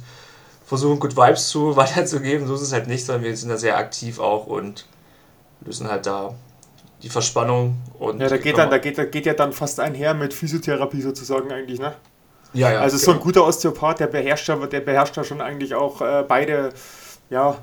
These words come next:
Speaker 2: ich nenn's jetzt mal Handwerke, aber eigentlich ist, das ist ja ein Handwerk. Ähm,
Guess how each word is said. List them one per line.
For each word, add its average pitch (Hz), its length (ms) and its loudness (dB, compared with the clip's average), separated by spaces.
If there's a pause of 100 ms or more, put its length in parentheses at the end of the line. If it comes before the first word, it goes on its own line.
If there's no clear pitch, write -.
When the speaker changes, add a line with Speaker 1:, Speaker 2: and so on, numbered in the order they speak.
Speaker 2:
ich 139 140 -16
nenn's 139 180 -8
jetzt 139 160 -8
mal 135 140 0
Handwerke, 147 440 0
aber 139 100 2
eigentlich 135 220 -6
ist, 151 180 -8
das 127 100 -6
ist 135 120 -10
ja 139 100 -2
ein 127 80 -4
Handwerk. 139 360 -4 (680)
Ähm, 127 580 -2